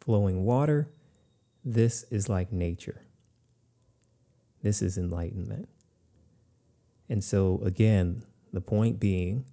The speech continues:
that when the mind becomes fixated on something, it tends to solidify that in a way that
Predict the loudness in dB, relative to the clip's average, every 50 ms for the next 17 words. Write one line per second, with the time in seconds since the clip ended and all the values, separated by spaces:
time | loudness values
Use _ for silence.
0 | _ _ _ _ _ _ _ _ _ _ -6 -4 -2 0 0 0 2 2 2 0
1 | 0 0 2 2 2 2 2 2 0 0 -2 -2 -4 -4 -2 -2 0 0 2 0
2 | 0 -2 -4 -8 -12 -14 _ _ _ _ _ _ _ _ _ _ _ _ _ _
3 | _ _ _ _ _ _ _ -20 -8 -2 0 0 0 -2 -4 -4 -4 -2 -2 -4
4 | -6 -10 -12 -16 -20 _ _ _ _ _ _ _ _ _ _ _ _ _ _ _
5 | _ _ _ _ _ _ _ _ _ _ _ _ _ _ _ _ _ _ _ _
6 | _ _ _ _ _ _ -4 0 2 2 2 0 0 -2 -2 -2 -2 -4 -8 -12
7 | -14 -14 -14 _ _ _ _ _ _ _ _ _ _ _ _ _ _ _ _ _
8 | _ _ _ _ _ -4 -4 -4 -2 0 2 2 2 2 0 -2 -2 -2 -2 -2
9 | -2 -2 -2 0 2 2 2 2 0 -2 -4 -6 -8 -8 -6 -6 -6 -6 -6 -8
10 | -8 -10 -12 -16 -20 _ _ _ _ _ _ _ _ _ _ -2 0 2 2 2
11 | 2 2 2 4 4 2 2 0 -2 -4 -8 _ _ _ _ _ _ _ _ _
12 | _ _ _ -2 -2 -2 -2 -6